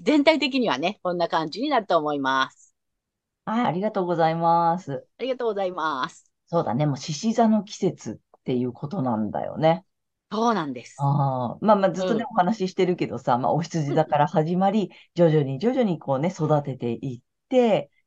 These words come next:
Speaker 2: こう一年のフェーズでね。
Speaker 1: うん。
Speaker 2: で、獅子座になったら、これ、あれだね、だから、いよいよ打ち出して、なんていうの、外に出していくとか、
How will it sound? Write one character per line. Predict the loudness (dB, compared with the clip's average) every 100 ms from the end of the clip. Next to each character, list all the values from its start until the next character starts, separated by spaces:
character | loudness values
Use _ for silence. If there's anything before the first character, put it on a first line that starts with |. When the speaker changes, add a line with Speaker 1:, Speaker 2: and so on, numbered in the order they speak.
| _
Speaker 2:
こ | -6 -4
う |
一 | -2 -2
年 | 0
の | 0
フ | 0
ェ | -2
ー | -2
ズ | -2
で | -2
ね。 | 2 2 0 _ _
Speaker 1:
う | -6
ん。 | -6 _ _ _
Speaker 2:
で、 | -6
獅 | -4 -4
子 | 0
座 | 2 4
に | 4
な | 2
っ | 2
た | 2
ら、 | 2 0
こ | -2
れ、 | -2
あ | 0
れ |
だ | 0
ね、 | 0
だ | -2
か | -4
ら、 | -6
い | -2
よ | 0
い | 0
よ | -2
打 | -6
ち | -8 -4
出 | -2 -4
し |
て、 | -6
な | -8 -8
ん |
て | -8
い |
う |
の、 | -12
外 | -2 -2
に | 0
出 | 2 0
し | 0
て | -4 -4
い | -6
く | -10 -10
と | -10 -12
か、 | -10 -10